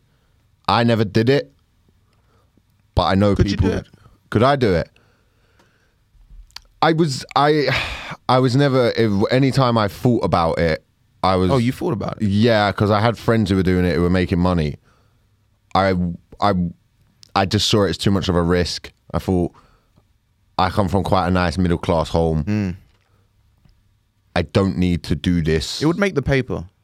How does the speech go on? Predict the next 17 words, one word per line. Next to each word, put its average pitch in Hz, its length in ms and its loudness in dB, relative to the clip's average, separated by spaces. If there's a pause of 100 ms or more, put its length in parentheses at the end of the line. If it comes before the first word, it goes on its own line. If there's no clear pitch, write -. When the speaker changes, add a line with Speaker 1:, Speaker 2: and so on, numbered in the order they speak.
(120)
Speaker 1:
You'd 98 200 2
make, 120 280 0
you'd 98 180 0
make 117 260 0
money, 92 540 2 (480)
but 92 200 2
I 95 200 2
also 90 340 0
thought, 82 400 -2 (220)
I, 78 180 -4 (100)
I 82 140 -2
just 78 240 -8
don't 82 120 -2
know. 82 260 0
I, 80 240 0 (180)
I'm, 80 380 -2 (920)
I, 101 240 -4